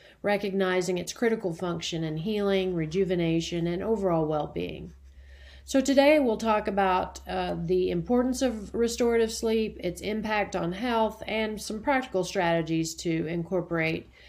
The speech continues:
s-, good sleep into your daily habits. Restorative sleep refers to sleep that's sufficiently deep and uninterrupted, allowing the body and mind to rejuvenate.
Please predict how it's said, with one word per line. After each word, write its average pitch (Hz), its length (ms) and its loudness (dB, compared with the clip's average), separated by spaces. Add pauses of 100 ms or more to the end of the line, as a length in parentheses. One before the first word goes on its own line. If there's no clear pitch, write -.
(340)
s-, - 300 -8
good 190 240 2
sleep 165 400 2
into 175 360 -2
your 160 360 2
daily 160 400 0
habits. - 640 -10 (800)
Restorative 294 480 6
sleep 196 480 2
refers 190 340 0
to 196 120 -4
sleep 214 360 -4
that's 180 240 0
sufficiently 247 720 0
deep 202 640 0
and 185 360 0
uninterrupted, 196 920 0
allowing 185 500 0
the 185 60 0
body 170 480 0
and 185 200 -4
mind 160 420 -2
to 165 100 -6
rejuvenate. 165 840 -2